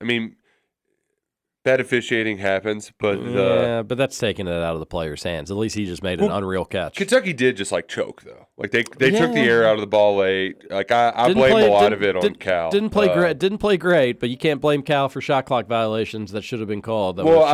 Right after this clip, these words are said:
Speaker 1: I blame
Speaker 2: changed
Speaker 1: him
Speaker 2: the,
Speaker 1: for p-, taking
Speaker 2: the,
Speaker 1: the air out of the
Speaker 2: the,
Speaker 1: ball.
Speaker 2: the format of the
Speaker 1: But, uh,
Speaker 2: entire game.
Speaker 1: but, like, the Eli one, having Eli frickin' Manning, the biggest statue that's ever been a statue in the pocket, like, somehow get away from,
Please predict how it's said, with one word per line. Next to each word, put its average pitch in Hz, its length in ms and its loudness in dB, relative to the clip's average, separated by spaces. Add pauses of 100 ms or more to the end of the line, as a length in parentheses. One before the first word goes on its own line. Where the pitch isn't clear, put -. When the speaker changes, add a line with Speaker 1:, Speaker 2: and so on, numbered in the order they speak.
Speaker 1:
I - 20 0
blame 151 220 4
Speaker 2:
changed - 20 0
Speaker 1:
him 143 100 4
Speaker 2:
the, 101 40 -12
Speaker 1:
for 117 220 0
p-, 123 160 -14
taking 123 240 -2
Speaker 2:
the, 95 60 -4
Speaker 1:
the 87 60 -2
air 85 120 0
out 80 80 -6
of 64 120 -16
the 135 100 -2
Speaker 2:
the, 123 40 -2
Speaker 1:
ball. - 80 -8
Speaker 2:
the 123 100 -2
format 117 540 0
of 104 140 -4
the 107 60 0
Speaker 1:
But, 101 100 0
uh, 101 40 2
Speaker 2:
entire 107 280 2
game. 90 380 -4 (100)
Speaker 1:
but, 156 220 0 (140)
like, 135 200 0
the 147 220 -2
Eli 180 260 6
one, 120 260 2
having 165 300 0
Eli 131 400 2
frickin' 123 340 -4
Manning, 87 480 -6
the 104 120 -8
biggest 127 300 -2
statue 113 380 0
that's 101 180 -4
ever 101 180 0
been 101 100 -2
a 98 40 -6
statue 95 360 -4
in 98 40 -6
the 90 60 -10
pocket, 87 520 -6
like, 98 260 -6 (180)
somehow 131 600 2
get 113 260 -4
away 101 340 0
from, 95 460 -8